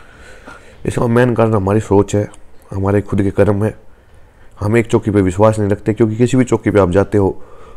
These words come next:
तो इलाज करने से वाले से ज़्यादा आपका विश्वास डिपेंड करता है, आपका कितना विश्वास है उस चौकी पे, कितना उस चौकी की शक्तियों पे आपका विश्वास है। क्योंकि देखो,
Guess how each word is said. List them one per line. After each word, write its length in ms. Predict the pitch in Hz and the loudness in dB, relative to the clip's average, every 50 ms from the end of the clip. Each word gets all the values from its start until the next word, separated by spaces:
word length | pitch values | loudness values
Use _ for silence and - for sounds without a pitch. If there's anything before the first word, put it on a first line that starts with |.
| - - | -2 0
तो 120 | 123 - - | 0 0 2
इलाज 280 | 120 117 123 135 131 123 | 2 4 6 6 4 4
करने 260 | - 117 101 107 110 107 | 2 0 0 0 -2 -2
से 60 | 113 | 0
वाले 220 | 104 101 95 98 95 | 0 2 2 2 2
से 120 | 104 98 | 2 0
ज़्यादा 340 | 92 90 92 90 90 101 95 - - | 0 0 0 0 0 0 -2 -2 -2
आपका 240 | 104 104 - - 104 | -2 -2 2 2 2
विश्वास 320 | 101 95 - - 101 95 | 2 2 0 -2 -2 0
डिपेंड 300 | 95 101 98 - 90 87 85 | 0 0 0 0 -2 -2 -2
करता 240 | 87 85 - - 98 | -6 -6 -4 -4 -4
है, 20 | |
आपका 200 | 101 - - 104 | -4 -4 -6 -6
कितना 280 | - 120 - 104 113 110 | -6 -6 -6 -4 -4 -2
विश्वास 420 | 101 98 - 107 107 113 104 - | -2 -2 -2 0 2 2 2 0
है 40 | 98 87 | -2 -4
उस 60 | - | -2
चौकी 300 | - 95 87 - - 92 | -2 -4 -4 -4 -6 -2
पे, 120 | 104 104 - - - - - - - - - - | 0 0 0 -2 -8 -16 -18 -20 -20 -20 -14 -6
कितना 240 | - 120 - 113 120 | -6 -4 -4 -2 -4
उस 80 | 120 117 | -4 -2
चौकी 260 | - 117 107 - 113 | 0 -2 0 0 0
की 80 | 107 107 | 0 0
शक्तियों 360 | - - 98 - - 120 110 | -2 -4 -8 0 2 2 4
पे 80 | - 98 | 4 2
आपका 220 | 90 - - 92 | 2 2 0 0
विश्वास 380 | 90 85 - 90 87 85 82 - | -2 0 -2 -2 -2 -2 -4 -6
है। 60 | 85 - - - - - _ - - - - - - - - - - - - - - - - - - - - - - - - - - - - - - - - - | -12 -14 -14 -20 -20 -20 _ -20 -20 -20 -20 -20 -20 -20 -20 -20 -20 -20 -20 -20 -20 -20 -20 -20 -20 -20 -20 -20 -20 -20 -20 -20 -20 -20 -20 -20 -20 -20 -20 -6
क्योंकि 180 | - 110 117 120 | 0 4 4 4
देखो, 220 | 113 117 113 131 | 4 4 4 4